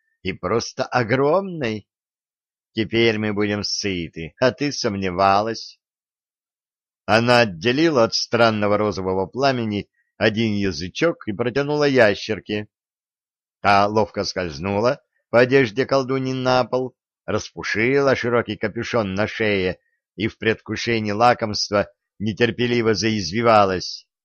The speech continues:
«Скорее, скорее!» «Вот, держи!» Варна опустила язычок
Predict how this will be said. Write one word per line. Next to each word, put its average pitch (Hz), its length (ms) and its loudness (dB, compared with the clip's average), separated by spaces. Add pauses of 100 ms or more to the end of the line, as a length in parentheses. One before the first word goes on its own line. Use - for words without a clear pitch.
(140)
«Скорее, 110 580 0
скорее!» 127 760 0 (720)
«Вот, 131 640 0
держи!» 117 760 0 (1040)
Варна 107 440 4
опустила 120 520 -2
язычок 101 520 -4